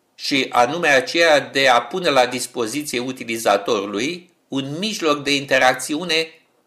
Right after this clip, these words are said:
cu sistemul de operare, fie text, fie pe cale vocală. Noi am dezactivat însă robotul Cortana pentru că o condiție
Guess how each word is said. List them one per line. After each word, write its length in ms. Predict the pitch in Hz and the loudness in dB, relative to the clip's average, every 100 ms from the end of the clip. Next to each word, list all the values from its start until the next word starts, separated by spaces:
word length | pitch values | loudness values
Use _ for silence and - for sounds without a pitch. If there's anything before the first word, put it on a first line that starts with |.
| _ _ _ | _ _ _
cu 120 | 151 | -6
sistemul 800 | 147 139 - 156 156 147 147 _ | -4 -6 -2 -2 -2 -6 -8 _
de 160 | - 135 | -6 0
operare, 600 | 131 127 113 107 82 - _ _ _ | 0 2 2 2 0 -4 _ _ _
fie 320 | - 170 120 | -6 0 0
text, 520 | - 160 185 - - _ _ _ _ _ | 2 -2 -2 -6 -12 _ _ _ _ _
fie 540 | - - 165 165 170 _ _ _ _ _ _ _ _ _ _ _ - | -10 -2 2 0 -2 _ _ _ _ _ _ _ _ _ _ _ -4
pe 100 | 135 | 0
cale 520 | 139 139 135 - _ _ _ - | 2 2 0 -4 _ _ _ -20
vocală. 640 | 117 127 123 113 82 - _ - - - - _ _ | -2 2 4 2 2 -4 _ -20 -20 -20 -20 _ _
Noi 280 | - 160 | -2 2
am 140 | 175 170 | 2 4
dezactivat 720 | 160 151 156 151 147 175 185 | 2 4 2 2 2 2 2
însă 240 | 139 127 127 | 0 2 4
robotul 560 | 120 117 135 131 120 | 4 2 -2 -4 -6
Cortana 840 | 117 110 101 110 98 127 185 - _ _ _ _ _ _ _ _ _ _ _ | 2 2 4 2 2 0 -2 -10 _ _ _ _ _ _ _ _ _ _ _
pentru 360 | - 143 139 131 | -2 -2 -2 -8
că 640 | 131 135 131 127 117 107 - _ _ _ - | 0 4 6 6 4 2 -8 _ _ _ -10
o 580 | 131 131 127 123 120 113 | -2 2 6 8 6 4
condiție 880 | - 123 127 180 - 120 92 85 | 2 2 0 -6 -4 -2 -2 -4